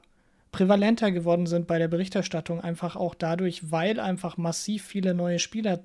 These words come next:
auf diese M M Os draufgestoßen sind, gerade jetzt auch mit, ähm, hier,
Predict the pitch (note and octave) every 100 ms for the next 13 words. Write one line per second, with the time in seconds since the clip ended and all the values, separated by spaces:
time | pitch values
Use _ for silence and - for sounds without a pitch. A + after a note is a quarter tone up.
0 | - E3+ - E3 F3 E3+ F3+ E3+ E3 -
1 | E3 F3+ F#3+ F#3+ F3 E3+ - - F3+ G3+
2 | G3 G3+ F#3 E3+ G#3 G#3 F#3 - F3+ F3+
3 | F3 F3+ - - F#3+ F3 E3+ E3+ D#3 F3+
4 | E3+ E3 D#3+